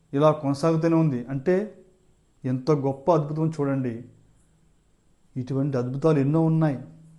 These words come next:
ఇక మూడోది, మన ఆంధ్ర రాష్ట్రం, మన కాకినాడ జిల్లా దగ్గరలోనే, దగ్గరలోనే ఉంది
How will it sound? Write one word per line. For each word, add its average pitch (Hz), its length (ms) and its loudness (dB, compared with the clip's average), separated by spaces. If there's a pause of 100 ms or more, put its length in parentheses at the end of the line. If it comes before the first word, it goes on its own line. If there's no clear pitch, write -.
(640)
ఇక 170 120 2
మూడోది, 196 460 12 (2250)
మన 139 100 2
ఆంధ్ర 160 240 4
రాష్ట్రం, 165 420 4 (1400)
మన 135 120 -4
కాకినాడ 143 340 2
జిల్లా 156 260 2
దగ్గరలోనే, 151 400 4 (180)
దగ్గరలోనే 165 420 4
ఉంది 147 220 2